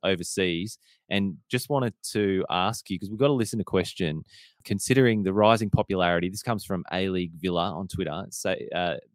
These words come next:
they say, "Considering the rising popularity of the A-League overseas,"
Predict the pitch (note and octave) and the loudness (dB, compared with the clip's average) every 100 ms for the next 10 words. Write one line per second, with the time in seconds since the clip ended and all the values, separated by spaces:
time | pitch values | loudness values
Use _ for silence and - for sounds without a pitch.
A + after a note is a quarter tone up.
0 | _ G2 F#2+ F#2 F2+ F#2+ - A#2 B2 G#2+ | _ -2 0 -2 -2 -6 -2 2 2 2
1 | F#2 F#2 F#2 F2+ G2 F#2 F2+ F2 E2+ E2+ | 2 4 2 -2 -4 -2 0 0 0 -2
2 | D#2+ E2+ F2 - F2 F#2 F2 - E2+ D#2+ | -4 -4 -4 -2 -2 -2 -4 -4 -4 -4
3 | - F#2+ E2 D#2 A#2+ - | -6 -4 -4 -4 -6 -8